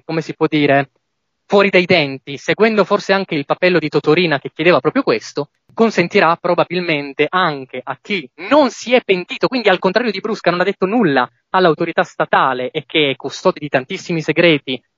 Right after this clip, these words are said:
in particolare sulla zona grigia, penso ai fratelli Graviano, autori della strage di Via D'Amelio, consentirà loro di uscire dalle patrie galere. Ecco, questo è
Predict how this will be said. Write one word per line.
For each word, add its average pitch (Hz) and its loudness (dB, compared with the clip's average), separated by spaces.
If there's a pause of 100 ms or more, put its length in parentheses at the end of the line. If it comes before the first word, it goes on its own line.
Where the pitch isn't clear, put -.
in 156 0
particolare 151 2
sulla 135 -4
zona 143 -2
grigia, 160 0
penso 156 0
ai 143 2
fratelli 143 -2
Graviano, 143 0 (160)
autori 156 2 (220)
della 131 -2
strage 165 -2
di 135 -14
Via 151 -2
D'Amelio, 123 -4 (300)
consentirà 196 2
loro 135 2
di 131 -10
uscire 131 -2
dalle 139 4
patrie 135 -2
galere. 120 -4
Ecco, - -10
questo 233 2 (300)
è 175 2